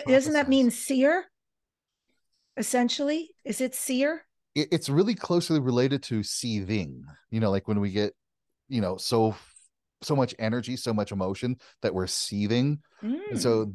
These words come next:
Speaker 2: that is kind of what they would be doing. You know, they would almost be like, <sighs> you know, really get into that ecstatic state when they were doing it. So it seemed like they were seething. And that would be a lot about how their trance came through.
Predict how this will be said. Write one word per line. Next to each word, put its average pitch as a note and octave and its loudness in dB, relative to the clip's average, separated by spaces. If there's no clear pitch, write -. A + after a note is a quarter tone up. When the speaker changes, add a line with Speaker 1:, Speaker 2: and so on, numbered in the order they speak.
Speaker 2:
that B2 4
is C#3+ -2
kind D3 -4
of A#2+ -2
what A2+ -2
they A2 -2
would G2+ -2
be G2+ -6
doing. G#2 -2
You E2+ -10
know, F2+ -8
they G2 -2
would F#2+ -6
almost A#2 0
be A2+ -4
like, G2 -2
<sighs> - -14
you A#2+ 4
know, G#2+ 2
really A#2+ 0
get A#2 -2
into A#2 0
that G#2 4
ecstatic G#2+ -2
state A#2+ -4
when G2 -6
they F#2 -6
were F2 -4
doing G#2+ 2
it. - -10
So G2+ -4
it - -6
seemed C3 0
like A2+ 0
they G#2+ 0
were F#2 0
seething. G2+ -2
And A2+ 2
that A#2+ 2
would C3+ -2
be B2+ 0
a A#2 2
lot A2+ 2
about G#2 -4
how G#2+ -4
their G2+ -2
trance G#2 -6
came G2 -4
through. A2 -4